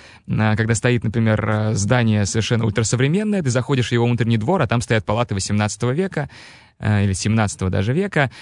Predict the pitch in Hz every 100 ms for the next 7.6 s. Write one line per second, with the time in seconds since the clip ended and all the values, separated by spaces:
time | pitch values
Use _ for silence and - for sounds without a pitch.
0 | - - 117 110 151 147 139 117 127 135
1 | 117 - - 104 110 107 107 - 113 107
2 | 101 104 101 92 104 123 - 160 185 156
3 | 156 143 139 120 123 123 104 101 117 101
4 | - 98 104 101 95 101 98 95 95 -
5 | 95 95 95 101 104 107 113 - 104 107
6 | 180 143 143 139 135 120 120 113 - 139
7 | 135 127 127 120 - 92